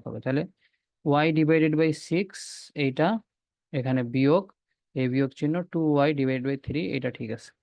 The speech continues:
এরপরে মাইনাস সিক্স is equal, আহ, মাইনাস সিক্স প্লাস থ্রি, মাইনাস সিক্স প্লাস এখানে থ্রি চলে আসছে, ঠিক আছে? ওকে, মাইনাস সিক্স প্লাস থ্রি।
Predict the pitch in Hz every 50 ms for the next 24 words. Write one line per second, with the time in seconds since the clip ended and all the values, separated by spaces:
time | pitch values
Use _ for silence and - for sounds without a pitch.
0 | _ _ - _ _ _ - 147 135 - 151 147 147 143 139 139 139 147 147 143
1 | - - 185 196 190 - - - - 143 135 139 135 135 143 139 139 139 139 143
2 | 143 131 127 123 123 123 127 131 139 143 - - 190 185 - - - 139 131 -
3 | - - 135 110 - - _ - 127 123 131 131 - - 185 185 - - - 139
4 | 147 185 202 196 - _ _ _ _ _ _ _ _ _ _ _ _ _ - 135
5 | 127 127 127 127 123 - 120 117 113 113 - - - - - - - - - -
6 | 156 156 185 175 - - 123 - - _ _ _ _ _ _ _ _ _ _ _
7 | _ _ _ _ _ _ _ _ _ _ _ 147 131 120 120 117 120 127 131 131
8 | - - 180 190 190 - - 139 147 185 196 - - _ _ _ - - - -
9 | _ _ _ _ _ - - 135 123